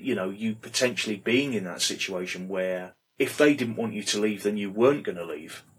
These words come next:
without this confrontation taking place. I did consciously think about that. As a villain,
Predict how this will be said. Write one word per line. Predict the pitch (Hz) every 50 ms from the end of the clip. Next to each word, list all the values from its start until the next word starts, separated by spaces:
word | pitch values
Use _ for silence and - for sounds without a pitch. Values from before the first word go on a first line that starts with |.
| _ _ _ _ -
without | 123 113 113 117 117 117 104 -
this | 110 - -
confrontation | - 113 110 104 - 101 95 - 120 123 147 147 - 104 92
taking | 90 87 87 87 - 82 78
place. | - - 78 76 82 - - - - - - _ _ _ _ _ _ -
I | - 139 156
did | 151 - 156 160 160 -
consciously | - - 151 147 135 - 127 117 - - 107 107
think | - 151 143 165 -
about | 180 170 160 156 - -
that. | 143 143 - - _ _ _ _ _ _ _ _ _ _ -
As | 156 - 139
a | 123
villain, | 117 139 165 190 139 92 85 87 90